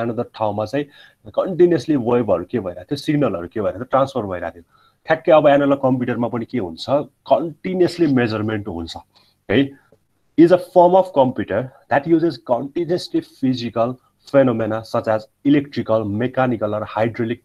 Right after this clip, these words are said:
quantities to model the problem being solved। कुनै पनि हामीले generally चाहिँ एनालग कम्प्युटरहरू चाहिँ के गर्छ भने मोडल, म्याथमेटिकल मोडल डिजाइन गर्नलाई चाहिँ हामीले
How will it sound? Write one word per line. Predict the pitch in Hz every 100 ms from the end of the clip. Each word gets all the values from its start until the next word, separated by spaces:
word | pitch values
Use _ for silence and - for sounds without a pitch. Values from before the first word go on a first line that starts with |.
| -
quantities | 104 101 101 131 - _ _ _ -
to | -
model | 120 104 117 127 117
the | 131 - -
problem | 104 101 107 98 95
being | 98 104
solved। | - - 104 82 _ _ - _ _ -
कुनै | 160 175
पनि | 170 165 170 185 135 104
हामीले | 90 95 139
generally | 143 107 123 139 139
चाहिँ | 135 117
एनालग | 131 127 127
कम्प्युटरहरू | 123 127 120 104 87
चाहिँ | 101 -
के | 120 110
गर्छ | 107
भने | 107 82
मोडल, | 101 113 131 127 104
म्याथमेटिकल | 113 127 131 127 127
मोडल | 113 113 117
डिजाइन | 107 110 110
गर्नलाई | 104 107 104 95
चाहिँ | 120
हामीले | 87